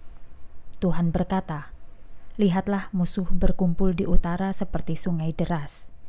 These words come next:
Mereka akan datang seperti air membanjiri seluruh tepinya.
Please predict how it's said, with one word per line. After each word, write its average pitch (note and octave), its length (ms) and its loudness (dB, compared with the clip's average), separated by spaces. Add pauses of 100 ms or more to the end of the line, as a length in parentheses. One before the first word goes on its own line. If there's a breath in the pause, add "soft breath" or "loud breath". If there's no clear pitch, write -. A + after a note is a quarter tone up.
(440 soft breath)
Mereka F3 400 0
akan F3 240 0
datang F#3 320 -2
seperti - 480 -6
air F#3 320 0
membanjiri F3+ 640 0
seluruh E3+ 480 6
tepinya. E3 720 0